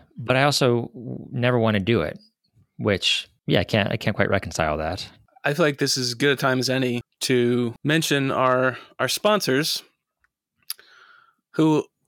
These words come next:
Speaker 2: uh, don't know that they're sponsoring us and aren't actually giving us any money.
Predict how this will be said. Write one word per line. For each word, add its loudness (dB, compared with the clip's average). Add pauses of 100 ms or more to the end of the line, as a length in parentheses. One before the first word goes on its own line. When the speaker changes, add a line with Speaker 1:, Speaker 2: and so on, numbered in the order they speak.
(160)
Speaker 2:
uh, 2
don't 0
know 2
that 2 (160)
they're -2
sponsoring -2
us -2 (100)
and 0
aren't 4
actually 0
giving -2
us -4
any -2
money. -4